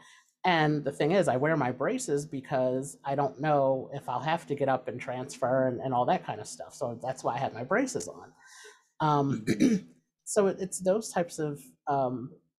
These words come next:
those types of situations I just wish that they could, uh, work with, you know, people like ourselves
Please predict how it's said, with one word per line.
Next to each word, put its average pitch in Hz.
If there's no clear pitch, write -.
those 220
types 233
of 156
situations 135
I 131
just 131
wish 131
that -
they 127
could, 120
uh, 98
work 139
with, 139
you 151
know, 127
people 143
like 143
ourselves 165